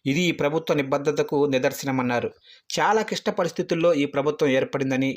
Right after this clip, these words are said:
ఎన్నో సవాళ్లు, ఇబ్బందులు ఎదురయ్యాయని, అయినప్పటికీ క్రమశిక్షణతో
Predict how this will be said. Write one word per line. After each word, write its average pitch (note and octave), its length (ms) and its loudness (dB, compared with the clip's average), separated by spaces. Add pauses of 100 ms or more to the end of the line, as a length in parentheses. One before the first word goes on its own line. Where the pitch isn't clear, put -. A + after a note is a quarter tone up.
(140)
ఎన్నో B2+ 260 0
సవాళ్లు, C#3 600 2
ఇబ్బందులు D#3 640 2 (420)
ఎదురయ్యాయని, F3 680 4 (380)
అయినప్పటికీ F#3+ 560 0 (400)
క్రమశిక్షణతో G#3 720 0